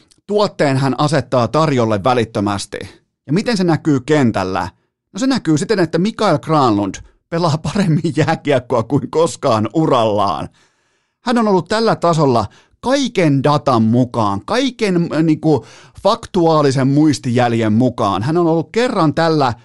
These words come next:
tasolla, ja se on kausi kaksituhatta kuusitoista kaksituhatta seitsemäntoista, jolloin M G pelasi sen, äh, monsterikauden. Kun joka aamu herättiin Teksti T V, katsottiin, että no mitäs Mikke, aha, yksi plus kaksi, aha, <laughs> kaksi plus kaksi.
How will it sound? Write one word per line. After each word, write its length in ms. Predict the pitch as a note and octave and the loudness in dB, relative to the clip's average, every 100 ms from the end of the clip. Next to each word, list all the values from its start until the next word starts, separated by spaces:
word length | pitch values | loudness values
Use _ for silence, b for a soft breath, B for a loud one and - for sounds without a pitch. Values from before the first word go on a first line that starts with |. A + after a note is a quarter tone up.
| b - | b -2
tasolla, 520 | C#3+ C3+ A#2 A2+ G#2+ C3+ | 0 2 2 0 -2 -4
ja 80 | |
se 100 | C3+ | 0
on 120 | D3+ C#3 | 0 2
kausi 320 | D3+ C3 A#2+ | 0 0 0
kaksituhatta 520 | C#3+ C#3 D3+ A#2+ A#2 | 0 0 -2 -2 -2
kuusitoista 460 | C#3 C3 A#2+ A2+ - | -2 -2 0 -4 -2
kaksituhatta 440 | C3+ - B2 A#2+ | -4 -2 -4 -2
seitsemäntoista, 800 | B2 A#2+ B2 G#2+ G#2 G#2 - G2 B B B C#3 | -2 0 0 0 0 -2 -2 -6 B B B 0
jolloin 300 | C#3 C3 C#3 | 2 2 2
M 220 | D#3 C#3 | 0 0
G 200 | C3 A#2+ | 0 0
pelasi 320 | C3 C3+ - | 2 0 0
sen, 180 | B2+ A2+ | 0 -2
äh, 80 | G2+ B - A2+ | -4 B -6 -2
monsterikauden. 1400 | B2 C#3 C3+ A#2 A#2+ A#2 A2 - A#2 G#2+ G2+ F2+ D#2 D#2 - _ - | 0 2 2 2 -2 -2 -4 -2 0 0 0 -4 -6 -10 -16 _ 0
Kun 120 | C#3 | 2
joka 280 | D3+ D3 C#3 | 2 2 2
aamu 220 | B2+ B2+ | 2 2
herättiin 400 | A#2+ A#2+ B2+ A#2+ | 0 -2 -4 -2
Teksti 280 | A#2+ - A2+ | -2 -2 -4
T 100 | G#2+ | -4
V, 100 | G#2+ | -4
katsottiin, 340 | A#2 A2+ A2 | -6 -6 -8
että 140 | G#2+ | -4
no 60 | A#2+ | -2
mitäs 240 | A#2+ A#2+ | -2 -2
Mikke, 300 | A#2+ A#2 A2 | -2 -4 -2
aha, 260 | A2 C#3 B2+ | -2 0 -2
yksi 140 | A#2+ | -4
plus 140 | A#2+ - | -8 -6
kaksi, 240 | G#2+ B2+ | -6 -2
aha, 260 | D3+ D3+ B2 - | -2 0 -4 -4
<laughs> 160 | F#3+ D3 | -6 -4
kaksi 220 | C#3+ - | -6 -6
plus 120 | B2+ | -6
kaksi. 240 | C3+ B2 | -6 -6